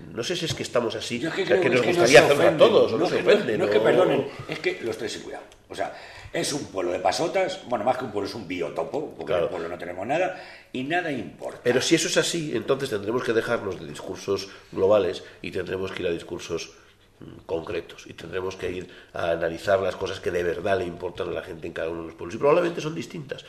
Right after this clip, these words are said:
Speaker 1: probablemente son distintas las cosas que pasan en el arco que tú has definido de mayor poder adquisitivo, en el caso de Madrid, por ejemplo, que es lo que mejor conocemos todos nosotros, ¿no? Eh, ese que a-, que abarca a los del Gürtel, en este caso, ¿no? El de Las Rozas hasta Navalcarnero
Speaker 2: Sí,
Speaker 1: casi,
Speaker 2: bueno,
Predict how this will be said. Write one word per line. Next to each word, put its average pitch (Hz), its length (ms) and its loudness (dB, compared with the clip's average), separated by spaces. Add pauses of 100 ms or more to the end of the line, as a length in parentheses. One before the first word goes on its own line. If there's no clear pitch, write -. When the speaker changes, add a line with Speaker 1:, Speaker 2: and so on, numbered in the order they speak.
(160)
Speaker 1:
probablemente 165 380 4
son 127 140 -6
distintas 117 360 -2
las 95 120 -2
cosas 113 180 -8
que 120 100 -12
pasan 113 280 -2
en 87 80 -4
el 90 100 -2
arco 101 240 -4
que - 80 -10
tú 104 120 0
has 98 80 0
definido 98 480 -6 (280)
de 139 80 -6
mayor - 240 -2
poder 90 220 0
adquisitivo, 98 400 -6
en 95 60 -2
el - 60 -8
caso 113 200 0
de - 20 -2
Madrid, 98 240 0
por 82 140 -6
ejemplo, 95 260 -10
que 87 60 -8
es 85 80 -10
lo 82 60 -12
que 82 40 -10
mejor 82 260 -6
conocemos 82 440 -6
todos 82 160 -8
nosotros, - 400 -12
¿no? 98 80 -10 (520)
Eh, 82 140 0
ese 90 220 -2
que 92 160 0
a-, 90 200 4
que 92 120 0
abarca 95 540 2
a 90 180 -2
los 95 280 2
del 90 200 -2
Gürtel, 85 420 -4
en 85 120 -8
este 87 200 -12
caso, 85 340 -10
¿no? 101 100 -4
El 87 100 -6
de 71 100 -8
Las 76 180 -8
Rozas 95 560 0
hasta 87 600 2
Navalcarnero 90 640 -2
Speaker 2:
Sí, 92 80 -8
Speaker 1:
casi, 92 240 0
Speaker 2:
bueno, 87 260 -8